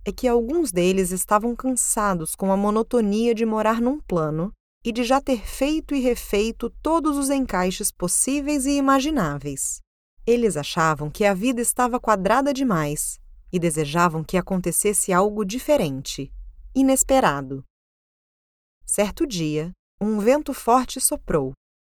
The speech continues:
e pela primeira vez, os hexaminós saíram um pouquinho do plano com a força do vento. Até então, eles só tinham noção de um mundo dois D, entre parênteses, bidimensional.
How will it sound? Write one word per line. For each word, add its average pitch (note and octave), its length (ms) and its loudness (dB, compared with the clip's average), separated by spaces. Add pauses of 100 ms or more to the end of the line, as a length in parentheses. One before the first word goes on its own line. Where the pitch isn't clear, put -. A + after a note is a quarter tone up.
(160)
e F3+ 80 -2
pela F#3+ 280 0
primeira F#3+ 520 2
vez, D#3 460 0 (180)
os F3 160 -2
hexaminós G3 760 0
saíram B3 520 0
um C#4+ 160 -2
pouquinho D#4 600 0
do D4+ 120 2
plano F#3+ 400 4
com A3+ 160 2
a A#3+ 80 4
força F#3 380 0
do A#3 100 2
vento. C#3 520 -4 (1300)
Até C4+ 220 -2
então, F3 560 0 (240)
eles C4 200 2
só C#4 140 2
tinham E4+ 380 0
noção C4 500 2
de C4+ 160 2
um B3 180 2
mundo C4 300 0
dois C#4+ 340 2
D, D#3+ 240 -2 (380)
entre E3+ 240 -4
parênteses, B3 840 0 (120)
bidimensional. E3+ 880 -2